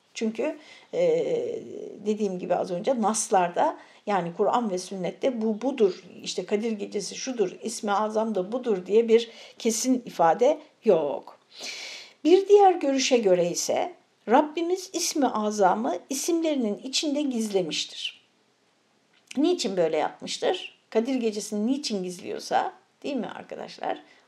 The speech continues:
Onun için, yani her geceyi Kadir bilmemizi, Kadir olabilir düşüncesiyle, hani o gecede bir iyilik, bir güzellik yapmamızı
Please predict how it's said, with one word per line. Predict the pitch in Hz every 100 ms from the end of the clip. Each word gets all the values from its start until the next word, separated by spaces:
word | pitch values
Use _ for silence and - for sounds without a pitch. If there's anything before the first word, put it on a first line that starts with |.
| -
Onun | 285 220
için, | 175 - -
yani | - 208 196
her | 208 269 277
geceyi | 220 202 220 269
Kadir | - 208 269 277
bilmemizi, | 214 190 180 180 -
Kadir | - 202 240
olabilir | - 185 196 214 294 233
düşüncesiyle, | 190 - 185 - - 160 127 131 - - - -
hani | 226 220
o | 220
gecede | 247 214 202 240
bir | 233 226
iyilik, | 226 220 202 202
bir | 220
güzellik | 214 214 214 208 220 233
yapmamızı | 190 185 175 - - -